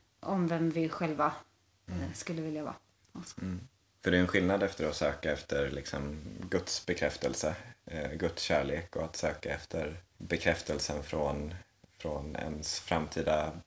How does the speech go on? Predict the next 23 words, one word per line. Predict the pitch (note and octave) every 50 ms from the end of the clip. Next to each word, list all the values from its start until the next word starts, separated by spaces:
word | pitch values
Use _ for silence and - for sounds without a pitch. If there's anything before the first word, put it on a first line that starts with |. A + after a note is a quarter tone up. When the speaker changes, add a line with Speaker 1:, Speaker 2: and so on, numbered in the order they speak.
| _ - - - F2 D2
Speaker 2:
podcastlyssnare, | - - - D#2 D2+ - - F#2+ G2 - - - E2 - - - -
liksom. | - - - G#2+ G#2+ -
Speaker 1:
<laughs> | F3 F3 E3+ C4+ A#3+ - - A3 F#3+ - - - - - - -
Speaker 2:
Eh. | F2 E2+ D#3+ D#3+ F3 G#3
Speaker 1:
Well, | G#3+ G#3+ G#3+ G#3+ - - _ _ _ _ -
du | - G3 G3+
älskar | G3+ G3+ - G3 F3+
den | F#3+ G3
då, | G3 F#3 D#3+
Jonathan. | F3+ F#3 F#3+ G#3 G#3 - - E3+ E3 - - - -
<laughs> | - D#4+ D#4 - -
Ja, | A3+ A3 - - - - - A2+ - - - -
ehm, | G#3 A3 A3 G#3 G#3 G3+ F#3+ F#3 - - - _ _ _ -
det | F3 F#3
är | F#3+
väl | G3 G3+
klart | - - G#3+ G3 F#3 -
att | F#3 F3+ - - - - _ -
om | - - - G3 F#3+ F#3+ F#3+ F#3
vi | F3+ G#3 G#3
gör | G#3 G3+ F#3 F3+ F#3 G3
sånt | G3+ - A#3 E3 D#3 D#3 F3 F3 - -
som | - - - - - G3 E3 D#3 D#3+ E3 F3 F#3